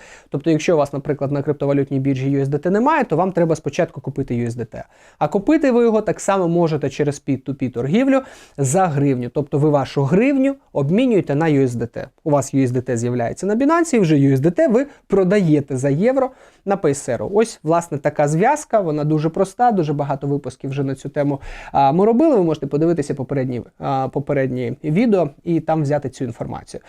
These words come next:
Тепер, коли ми вже весь цей про-, етап пройшли, далі переказуємо, а, кошти з Paysera, в моєму випадку, на Interactive Brokers. Зліва в меню натискаємо "Банківський переказ", і тут в нас так само там платіжна квитанція, яку нам треба заповнити.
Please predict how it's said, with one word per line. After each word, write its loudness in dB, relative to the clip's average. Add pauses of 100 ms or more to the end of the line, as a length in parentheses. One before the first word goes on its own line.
(240)
Тепер, 2
коли 4
ми 4
вже 2
весь 0
цей 2
про-, -4
етап -2
пройшли, 0
далі 2
переказуємо, 0 (240)
а, -4 (160)
кошти 0
з -10
Paysera, 0 (300)
в 0
моєму 4
випадку, 0
на -2
Interactive -4
Brokers. -12 (720)
Зліва 2
в 2
меню 4
натискаємо 0
"Банківський 0
переказ", 0
і 0
тут -2
в -4
нас 0
так -6
само 2
там -4
платіжна 2
квитанція, 0
яку 2
нам 2
треба 0
заповнити. 0